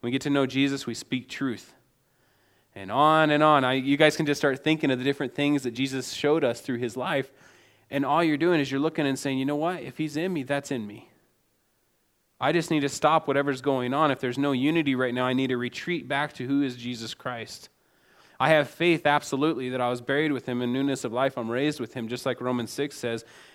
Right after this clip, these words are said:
There's where that faith is, that unity in the faith. And now I know who Jesus is. I know the person he asked me to be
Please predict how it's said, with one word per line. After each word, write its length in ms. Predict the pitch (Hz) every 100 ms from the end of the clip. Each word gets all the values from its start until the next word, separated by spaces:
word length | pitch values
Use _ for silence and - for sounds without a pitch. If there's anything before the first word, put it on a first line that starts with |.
| _
There's 400 | 123 127 156 180
where 120 | 151 135
that 140 | 120
faith 320 | 147 170 175
is, 180 | 123 117
that 160 | 120 127
unity 360 | 151 160 143
in 60 | 127
the 80 | 117
faith. 380 | - 165 156
And 100 | 127
now 180 | 139 156
I 100 | 139
know 260 | 135 160 170
who 120 | 147
Jesus 460 | 120 151 131 117 156
is. 140 | 143
I 80 | 131
know 160 | 143
the 80 | 131
person 360 | - 160 151 127
he 120 | 123
asked 240 | 123 -
me 160 | 131 147
to 80 | 139
be 300 | 120 113